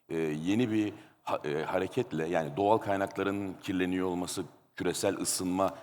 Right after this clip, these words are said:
ve bu gibi sebeplerle balık çiftlikleri artık karaya taşınma evresi içerisindeler.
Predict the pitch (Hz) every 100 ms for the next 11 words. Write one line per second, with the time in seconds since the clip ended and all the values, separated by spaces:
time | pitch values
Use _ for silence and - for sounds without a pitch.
0 | - 87 113 110 101 - 95 - 139 117
1 | 110 160 - - - 104 - 120 - 98
2 | - 107 123 107 113 - - 107 123 123
3 | - 120 131 101 98 104 87 76 73 69
4 | 64 64